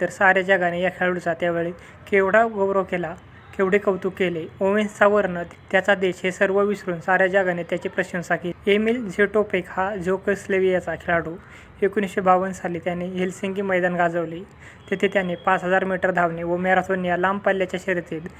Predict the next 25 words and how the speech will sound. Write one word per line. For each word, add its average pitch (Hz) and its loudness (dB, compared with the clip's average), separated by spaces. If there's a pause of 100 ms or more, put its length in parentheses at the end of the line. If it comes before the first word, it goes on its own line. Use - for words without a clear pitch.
(300)
नवीन 190 2
विक्रम 185 -2
केला 170 -2
व 170 0
नवा 180 2
इतिहास 175 0
घडवला. 165 -2 (800)
जगातील 196 4
एक 190 0
मानवी 190 4
रेल्वे 202 4
इंजिन 190 -4
अशी 180 -4 (420)
झोटोपेकने 196 -2
ख्याती 180 -2
मिळवली. 175 0 (480)
यामुळे 190 2
जगातील 180 2
सर्व 190 4
लोकांना 175 -2
झोटोपेकबद्दल 180 -4 (420)
तर 185 2
अभिमान 190 2
वाटलाच, 190 0
पण 165 -4